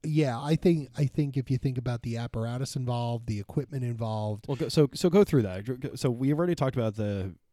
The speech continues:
Speaker 2: the actual Reboa treatment. We have, we have the cordis, we have the catheter, all that kind of stuff. So what,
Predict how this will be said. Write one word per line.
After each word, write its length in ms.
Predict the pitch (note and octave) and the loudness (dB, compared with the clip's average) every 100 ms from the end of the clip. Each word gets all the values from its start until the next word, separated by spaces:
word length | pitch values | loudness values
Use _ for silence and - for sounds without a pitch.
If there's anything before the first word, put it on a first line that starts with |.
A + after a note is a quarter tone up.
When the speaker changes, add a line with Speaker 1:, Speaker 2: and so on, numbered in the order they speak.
| _ _ | _ _
Speaker 2:
the 100 | A#2+ | -2
actual 480 | G#2+ - G2+ G2 F2+ | -2 -4 -4 -4 -4
Reboa 360 | G#2 G2 G2 F#2 | -6 -4 -6 -6
treatment. 260 | G2 F#2 F#2 | -8 -8 -8
We 60 | F2+ | -8
have, 80 | G2 | -8
we 40 | |
have 80 | G2 | -8
the 60 | F2+ | -8
cordis, 420 | - A#2 G2+ G2 | -2 0 0 -2
we 60 | G2 | -6
have 100 | F#2 | -8
the 80 | F2 | -8
catheter, 420 | - F2+ F2 F2 | -10 -10 -8 -8
all 80 | F2 | -8
that 60 | F2+ | -8
kind 100 | F2+ | -10
of 60 | |
stuff. 160 | F#2+ F#2 - - - | -10 -12 -14 -20 -6
So 180 | - B2 | 2 2
what, 340 | A#2 C3 D#3 | 2 2 2